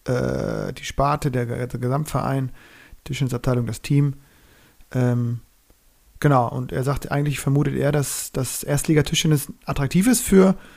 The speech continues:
<clears throat> für, äh, die Zuschauer, Sponsoren et cetera. Ähm, und in dem Fall jetzt in der zweiten Liga direkt an, an, an uns sich wendend die Frage, jetzt Mainz macht es, äh, der F C <laughs> wollte es.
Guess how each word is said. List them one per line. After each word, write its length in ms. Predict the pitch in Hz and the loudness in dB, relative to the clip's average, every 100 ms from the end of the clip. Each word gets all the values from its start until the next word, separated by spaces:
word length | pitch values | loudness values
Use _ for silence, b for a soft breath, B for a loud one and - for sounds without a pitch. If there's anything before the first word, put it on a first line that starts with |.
| B - _ 226 | B -20 _ 4
<clears throat> 280 | 220 160 | 6 6
für, 520 | 127 - 156 151 147 156 | 4 4 6 8 4 2
äh, 220 | 147 139 | 2 2
die 140 | 139 135 | -2 -2
Zuschauer, 400 | 170 - 151 143 | -2 0 0 0
Sponsoren 400 | 147 131 143 143 | 0 0 2 2
et 80 | |
cetera. 380 | - 147 147 143 b b b b b b - _ | -2 -2 -2 -2 b b b b b b -20 _
Ähm, 480 | 135 131 131 131 127 - B B B B B B - | 0 2 0 0 -2 -8 B B B B B B -20
und 320 | - 131 127 - | -2 0 0 -2
in 120 | 131 | 0
dem 160 | 131 | 0
Fall 240 | 135 139 127 | 0 0 0
jetzt 180 | 135 143 | 0 -2
in 40 | |
der 80 | 123 | -6
zweiten 280 | - 127 135 | -4 -4 -2
Liga 280 | 143 151 143 | 0 0 0
direkt 300 | 139 135 135 | -2 -4 -4
an, 120 | 131 | -6
an, 160 | - 135 | -6 -4
an 80 | 131 | 0
uns 400 | 156 156 - - | 0 -2 -6 -8
sich 340 | 139 139 - | -6 -6 -2
wendend 600 | 147 147 147 139 135 - b b b b b | 2 4 6 4 4 -2 b b b b b
die 80 | - | -6
Frage, 600 | 123 - 131 131 135 135 | -6 -2 0 2 2 2
jetzt 280 | 131 127 - | 2 0 -2
Mainz 300 | 131 135 - | 0 0 2
macht 240 | 156 156 165 | 2 2 0
es, 360 | 151 - - - | 0 0 -6 -4
äh, 100 | 131 | -2
der 140 | 127 | -2
F 140 | 127 - | -4 -6
C 280 | - 135 120 | 0 2 4
<laughs> 0 | |
wollte 400 | 117 160 - - | 6 4 6 4
es. 360 | 156 - - | 4 0 -10